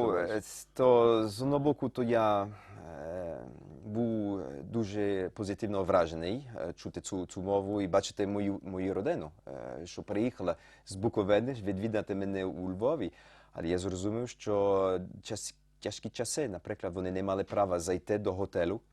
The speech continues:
Speaker 2: де, де я був. Я пам'ятаю, що у Києві я, е, бу-, ч-, була черга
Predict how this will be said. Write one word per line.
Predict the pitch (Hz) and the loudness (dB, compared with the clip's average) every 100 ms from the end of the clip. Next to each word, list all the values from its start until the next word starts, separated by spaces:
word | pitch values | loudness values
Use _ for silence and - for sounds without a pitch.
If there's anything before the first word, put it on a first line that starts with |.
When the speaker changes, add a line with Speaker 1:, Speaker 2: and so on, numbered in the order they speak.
| - | -16
Speaker 2:
де, | 87 87 85 85 | -4 -2 0 0
де | 87 92 | 0 0
я | 92 | 0
був. | 85 92 - - - - - | 0 -4 -6 -18 -20 -20 -6
Я | 104 | -2
пам'ятаю, | - 123 120 143 | 0 2 2 2
що | 131 131 | 2 0
у | 113 | 0
Києві | - 147 110 95 - _ - | 2 4 4 0 -6 _ 0
я, | 104 107 107 104 101 92 - | 4 6 6 4 2 -2 -4
е, | 92 92 90 87 | -2 0 0 0
бу-, | 104 113 - | -4 -8 -10
ч-, | - - - 101 | -14 -14 -10 -6
була | 110 120 | -2 0
черга | 120 - - 113 131 160 | 2 8 8 8 4 2